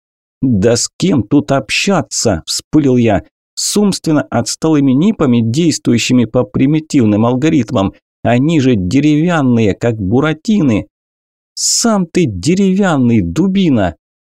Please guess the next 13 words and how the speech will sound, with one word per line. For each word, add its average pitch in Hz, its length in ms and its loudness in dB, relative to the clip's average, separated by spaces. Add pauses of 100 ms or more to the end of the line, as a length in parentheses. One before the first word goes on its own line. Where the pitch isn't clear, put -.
(120)
тут 175 220 0
же 113 200 -4
откликнулась 110 720 -2
собеседница. 104 1040 -2 (420)
«Ты 208 140 2
хотя 151 380 -4
бы 143 120 -2
раз 151 220 -2
пытался 165 560 -2
с - 100 -8
ними 143 140 0
просто 151 540 0
поговорить, 147 680 0